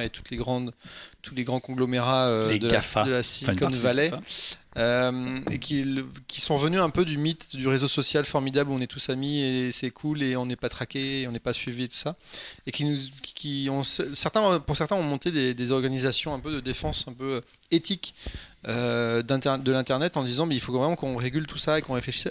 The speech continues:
Speaker 1: réfléchisse à nos usages, pardon. Euh, et donc, euh, raconte comment, euh, on est évidemment, euh, suivi, euh, cartographié, que les datas circulent, que les algorithmes nous manipulent, et cetera.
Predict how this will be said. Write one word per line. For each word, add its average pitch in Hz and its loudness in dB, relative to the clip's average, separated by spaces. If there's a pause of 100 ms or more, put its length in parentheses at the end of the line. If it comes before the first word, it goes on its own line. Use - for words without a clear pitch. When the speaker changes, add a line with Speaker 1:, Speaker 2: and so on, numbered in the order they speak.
Speaker 1:
réfléchisse 135 -4
à 139 -6
nos 127 -4
usages, 120 -2
pardon. 135 -6 (680)
Euh, 117 2 (100)
et 139 0
donc, 175 4
euh, 135 8
raconte 139 0
comment, 143 2
euh, - 4
on 120 2
est 123 2
évidemment, 127 0
euh, 113 0 (360)
suivi, 131 0
euh, 131 4
cartographié, 127 0
que - -4
les 123 -4
datas 113 0
circulent, 139 -2
que 127 -2
les 117 2
algorithmes 127 2
nous 123 0
manipulent, 123 2
et 120 0
cetera. 135 -2